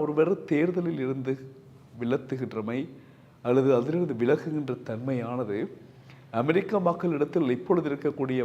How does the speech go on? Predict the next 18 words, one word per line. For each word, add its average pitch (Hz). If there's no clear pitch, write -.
மனநிலையில் 123
கொஞ்சம் 156
மாற்றமாகத்தான் 139
இருக்கிறது. 110
காரணம், 139
ஜோ 117
பைடனுடைய 127
அண்மித்த 127
நாட்களாலான 110
அவருடைய 120
மறதி, 107
அவருடைய 113
உடல் 123
சீரின்மை, 110
நலமின்மை 127
போன்றன 110
அமெரிக்க 123
மக்களுக்கு 127